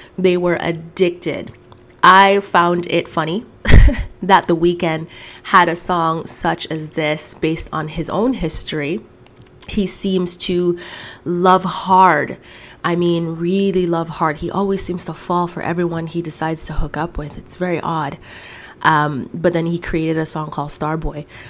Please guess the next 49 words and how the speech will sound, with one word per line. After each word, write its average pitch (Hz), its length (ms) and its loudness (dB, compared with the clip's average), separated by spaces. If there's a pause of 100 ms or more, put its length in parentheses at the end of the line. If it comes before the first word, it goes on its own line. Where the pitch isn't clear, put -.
I'm - 60 -8
not 170 160 -2
sure 185 160 -2
if 175 120 -2
he 190 100 -4
wrote 170 240 0
it 165 100 -4
himself. 175 580 -2 (480)
Uh, 156 260 0
he 165 120 -6
could 165 220 2
have 160 120 -4
just 160 220 -6
been 156 120 -6
given 160 280 -4
that 147 160 -6
song 165 320 -2
because 165 300 -4
he's 156 180 -4
a 147 60 -8
part 151 220 -4
of 151 60 -8
a 151 60 -4
label 151 380 -4
and 165 120 -4
they 151 100 -6
asked 151 320 -6
him 156 120 -6
to 156 80 -8
sing 151 220 -8
it - 120 -6
because 151 360 -10
he's 156 320 -6
very 147 200 -8
popular, 165 540 0 (420)
a 165 60 -2
Canadian 160 540 -2
artist. 156 560 -4 (440)
Um, 156 380 0 (180)
so - 140 0
that 165 160 2
could 220 120 0
be 233 40 0
the 208 120 0
reason 196 280 0
why 175 160 0
he 185 160 -4
decided 175 540 -2
to 170 640 -4